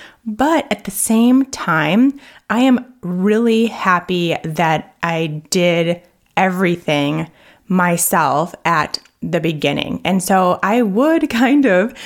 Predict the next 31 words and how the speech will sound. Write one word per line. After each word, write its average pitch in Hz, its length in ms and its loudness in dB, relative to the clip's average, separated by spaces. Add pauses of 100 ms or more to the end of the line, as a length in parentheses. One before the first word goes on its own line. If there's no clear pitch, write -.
(160)
recommend 196 800 0
you 196 540 0 (280)
do 196 180 0
the 190 120 -2
same. 208 400 0
There's 190 300 0
just 202 300 -2
so 214 360 0
much 190 580 0 (520)
to - 160 -2
learn 196 720 2
there. 139 320 0
There's 170 220 0
so 202 160 0
much 202 220 0
experience 202 800 -2
to 185 120 -2
gain, 175 600 -2 (320)
and 165 580 -2 (120)
it 160 180 0
made 175 480 0
all 175 200 2
the 170 120 0
difference 160 420 -2
for 170 180 -4
me 170 460 0 (300)
to 233 140 0
know 214 440 2
how 208 200 -2
to 190 100 -2
do 175 720 0